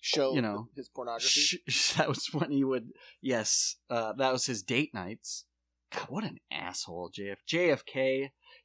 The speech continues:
Speaker 2: you lucky
Speaker 1: Tear down
Speaker 2: bastard
Speaker 1: those statues.
Speaker 2: that got the spit shine of assassination. 'Cause you were fucking going on dates in the same house that your wife was tucking your children in.
Speaker 1: <laughs> Children
Speaker 2: Do we
Speaker 1: in, too.
Speaker 2: understand this?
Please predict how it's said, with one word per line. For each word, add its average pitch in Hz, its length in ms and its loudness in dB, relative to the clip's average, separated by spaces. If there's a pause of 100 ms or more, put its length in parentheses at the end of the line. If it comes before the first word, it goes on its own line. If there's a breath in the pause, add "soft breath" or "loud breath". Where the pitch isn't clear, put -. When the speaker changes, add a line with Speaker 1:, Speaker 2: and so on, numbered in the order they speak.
Speaker 2:
you 139 380 4
lucky 151 920 -2
Speaker 1:
Tear 165 260 0
down 160 200 8
Speaker 2:
bastard 139 720 8
Speaker 1:
those 131 40 -6
statues. 101 300 -12
Speaker 2:
that 131 220 4
got 123 240 2
the 107 120 -2
spit - 500 2
shine 143 520 4
of 131 120 2
assassination. 135 1120 -2 (340)
'Cause 180 220 -4
you 277 220 0
were 285 160 -6 (100)
fucking 277 320 -6
going 262 260 2
on 240 300 -4
dates 214 400 2
in 190 100 -4
the 185 80 -4
same 190 340 -4 (100)
house 156 320 2
that 156 160 -2
your 143 120 0
wife 127 400 0
was 143 140 -4
tucking 139 420 -6
your 120 140 -6
children 113 500 -4
in. 92 220 -12
Speaker 1:
<laughs> - 20 -20
Children - 380 -4
Speaker 2:
Do - 80 4
we 359 140 6
Speaker 1:
in, 349 60 8
too. 247 40 10
Speaker 2:
understand 160 720 6
this? 147 400 2